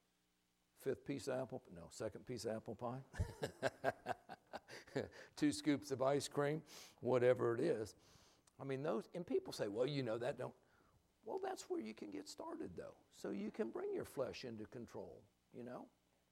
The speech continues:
Uh, when people cut you off on the highway, just bite your tongue, get your flesh under control, as much as it does irritate us, okay?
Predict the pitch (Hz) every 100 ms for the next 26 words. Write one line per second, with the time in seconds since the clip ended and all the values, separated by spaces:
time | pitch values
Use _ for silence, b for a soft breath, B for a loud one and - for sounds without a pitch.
0 | _ _ _ _ - 117 107 101 90 -
1 | _ _ _ _ _ 139 139 135 160 151
2 | - 170 143 160 156 156 156 151 175 156
3 | 104 78 - _ _ _ _ _ _ _
4 | _ _ _ _ _ _ _ _ _ _
5 | _ _ - - 95 104 - 185 151 139
6 | 143 _ _ _ _ _ _ _ - 101
7 | 92 107 113 117 123 135 143 165 165 135
8 | 120 127 - B B B B B B B
9 | _ - 98 107 120 - 139 156 156 160
10 | 147 131 113 120 104 123 143 - _ _
11 | - 101 113 110